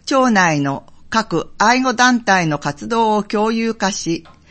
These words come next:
交流することで励みになると思うがどうか。答え、皆さんの意見を聞きながら考えていく。問い、花の丘公園は季節によっては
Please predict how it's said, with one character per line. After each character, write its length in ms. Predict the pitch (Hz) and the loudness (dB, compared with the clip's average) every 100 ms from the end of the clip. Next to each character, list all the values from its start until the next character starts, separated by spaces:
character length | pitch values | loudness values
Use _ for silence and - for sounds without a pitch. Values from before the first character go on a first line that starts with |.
| - _ - | -20 _ -2
交 240 | 220 247 | 2 2
流 200 | 240 240 | 2 -2
す 120 | 233 226 | -2 -2
る 120 | 214 | -2
こ 120 | 214 | -2
と 140 | 196 | -2
で 240 | 175 156 - - - | -2 -4 -8 -20 -20
励 340 | - 185 240 254 | -10 -2 0 2
み 100 | 240 | 0
に 120 | 180 | 0
な 160 | 190 | 0
る 80 | 202 | 0
と 180 | - 143 | 0 0
思 300 | 147 208 175 | 2 2 2
う 20 | |
が 140 | 127 123 | 0 -2
ど 200 | 196 147 | -2 -4
う 20 | |
か。 240 | - 110 - _ _ _ _ _ _ _ | -8 -16 -16 _ _ _ _ _ _ _
答 340 | 87 - 190 | -10 0 0
え、 160 | 135 - - - - _ - | 0 -6 -20 -20 -20 _ -4
皆 220 | 208 247 | 2 2
さ 220 | 277 226 | 2 0
ん 60 | 185 | 0
の 120 | 170 | -2
意 80 | 214 | 0
見 240 | 214 190 | 0 2
を 60 | 147 | 0
聞 160 | - | -2
き 100 | 202 | -4
な 120 | 180 | -2
が 100 | 165 | 0
ら 220 | 156 143 - | 0 -2 -4
考 280 | - 202 220 214 | -2 0 2 2
え 140 | 160 | 2
て 160 | - 127 | -2 -6
い 100 | 117 | -6
く。 280 | - 120 - - _ - _ - _ - | -12 -12 -14 -20 _ -20 _ -20 _ -8
問 240 | - 156 160 | 0 2 0
い、 140 | - - - - - - _ _ _ | -4 -18 -20 -20 -20 -20 _ _ _
花 300 | - 180 233 | -6 -2 2
の 180 | 247 247 | 2 2
丘 200 | 240 240 | 0 -2
公 260 | - 233 220 | -2 0 2
園 220 | 156 131 | 2 0
は 260 | 131 139 - - | -2 -4 -6 -14
季 80 | - | -2
節 260 | 240 226 202 | 0 0 0
に 160 | 165 | 2
よ 100 | 160 | 0
っ 60 | 156 | -2
て 220 | - 156 | -6 -4
は 220 | 127 123 | -4 -6